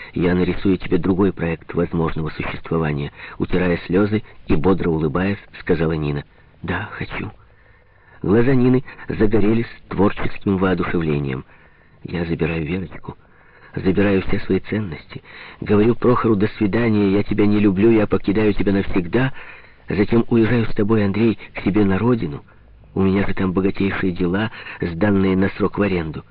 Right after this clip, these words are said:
Есть и золотые прииски. Мы на этих насиженных местах организуем с тобой широкую общественную работу.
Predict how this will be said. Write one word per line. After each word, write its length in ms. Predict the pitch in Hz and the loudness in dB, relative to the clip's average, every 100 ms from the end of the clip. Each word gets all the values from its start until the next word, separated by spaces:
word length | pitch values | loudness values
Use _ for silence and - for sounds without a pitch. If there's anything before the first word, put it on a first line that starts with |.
| - _ - | -20 _ -6
Есть 360 | 95 110 - - | 0 0 -2 -4
и 120 | 98 | 0
золотые 400 | 95 92 98 92 | 0 2 0 0
прииски. 560 | 95 107 117 - - - _ _ _ _ _ - - - - | 0 -2 -4 -10 -20 -20 _ _ _ _ _ -20 -18 -6 4
Мы 160 | 131 | 4
на 140 | 135 131 | 6 4
этих 240 | 139 135 | 4 4
насиженных 540 | 131 - 127 123 120 | 2 4 2 2 2
местах 400 | 123 117 131 113 - - - | 0 0 0 -2 -4 -14 -6
организуем 560 | 113 113 120 113 123 117 | -2 2 4 4 4 4
с 60 | |
тобой 320 | - 104 120 - - | 2 4 4 2 -2
широкую 440 | - 120 127 110 | 2 2 4 2
общественную 540 | 98 - 113 - 101 95 | 2 0 -2 0 2 2
работу. 480 | 92 92 120 - | 2 2 0 -2